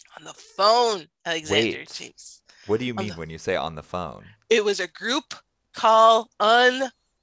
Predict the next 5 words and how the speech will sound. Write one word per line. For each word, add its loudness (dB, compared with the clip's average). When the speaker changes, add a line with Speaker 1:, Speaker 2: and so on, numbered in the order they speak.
Speaker 1:
the -8
phone. 0
Speaker 2:
No 0
video? 2
Speaker 1:
No 2